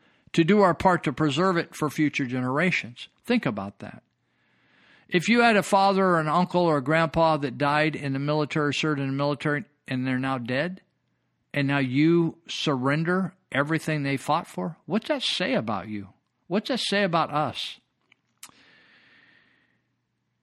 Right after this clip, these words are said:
On May twelfth, eighteen oh three, the Reverend Matthias Burnett preached a sermon on Psalm eleven, verse three.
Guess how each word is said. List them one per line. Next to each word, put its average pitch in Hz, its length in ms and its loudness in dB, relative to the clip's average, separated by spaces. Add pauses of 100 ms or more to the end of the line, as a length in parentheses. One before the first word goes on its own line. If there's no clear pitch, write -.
(300)
On 151 180 2
May 208 140 6
twelfth, 196 400 4
eighteen 180 380 2
oh 170 120 4
three, 165 480 2
the 143 160 0
Reverend 151 440 2
Matthias 160 560 0
Burnett 139 640 -2
preached 180 360 0
a 139 60 0
sermon 175 420 0
on 131 160 0
Psalm 160 560 2 (120)
eleven, 165 600 2 (300)
verse 135 280 -2
three. 131 460 -2